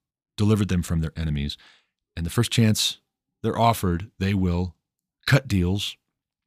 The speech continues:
to make sure that some variation on the status quo remains undisturbed, remains intact, and endures. And what if God didn't want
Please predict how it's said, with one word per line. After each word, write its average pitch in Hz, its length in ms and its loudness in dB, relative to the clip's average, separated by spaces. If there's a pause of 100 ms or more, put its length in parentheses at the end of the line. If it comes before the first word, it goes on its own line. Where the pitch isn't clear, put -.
(240)
to - 80 -2
make 107 120 2
sure 95 240 2
that 87 240 -4
some 135 580 2
variation 110 520 0
on 92 80 4
the 92 60 4
status 87 360 -4
quo 80 380 -6
remains 76 460 -4 (640)
undisturbed, 76 540 -4
remains 95 680 0 (640)
intact, - 560 -8
and 87 160 -2
endures. 73 600 -6 (640)
And 92 140 -4
what 113 200 4
if 147 160 4
God 107 220 0
didn't 104 260 2
want 98 200 4